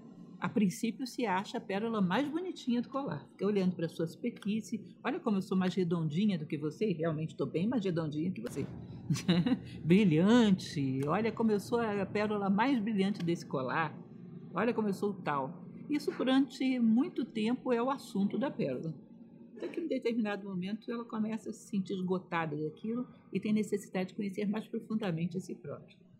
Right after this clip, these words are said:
Mas ela só está preparada, a consciência dela,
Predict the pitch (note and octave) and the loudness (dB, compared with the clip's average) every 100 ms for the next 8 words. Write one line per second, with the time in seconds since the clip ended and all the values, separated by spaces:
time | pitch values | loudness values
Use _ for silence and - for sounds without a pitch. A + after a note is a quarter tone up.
0 | - - - - D#3+ G3 G3+ G3+ - - | -20 -20 -14 -2 0 2 2 -2 -10 -6
1 | F4 D#4 - - E3+ E3 D#3 C#3+ C#3+ D#3 | -4 -4 -4 -4 -2 -2 -4 -4 -4 -4
2 | D#3 C3 - D3 - D3+ D3 - C#3+ D3 | -4 -6 -4 -4 -2 -2 -2 -2 -4 -2
3 | E3+ D#3 D3+ | -2 -2 -8